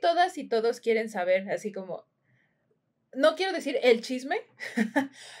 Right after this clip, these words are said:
pero sí quieren saber como el behind the scenes, ¿no? O sea, quieren saber como,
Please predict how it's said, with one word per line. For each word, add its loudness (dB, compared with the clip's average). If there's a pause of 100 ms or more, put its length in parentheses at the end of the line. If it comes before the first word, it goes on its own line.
(140)
pero 8
sí -8
quieren -4
saber -2
como -4
el -2
behind 0
the 4
scenes, -8
¿no? -4
O -4
sea, -2
quieren -2
saber -4
como, -4